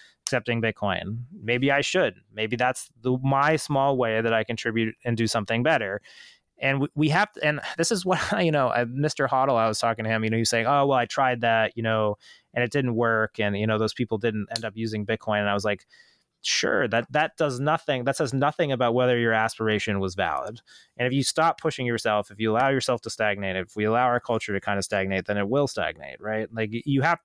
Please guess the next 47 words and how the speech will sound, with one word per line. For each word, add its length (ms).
like, 240
ultimately, 500
like, 200
maximalism 580
should 240
be 160
about 340
doing 240
what's 160
best 220
for 80
Bitcoin 380
in 40
other 140
instances 580
and 260
falling 280
short. 340
Like, 100
it, 160
it, 380
it 220
has 280
to 100
be 280
a 200
default 420
unattainable 480
goal. 320
And, 280
you 80
know, 80
again, 240
the 80
sort 160
of, 80
like, 140
Twitter 240
class, 500
you 140
know, 100
again, 340
like, 160
they, 200
you 160
know, 140
we've 380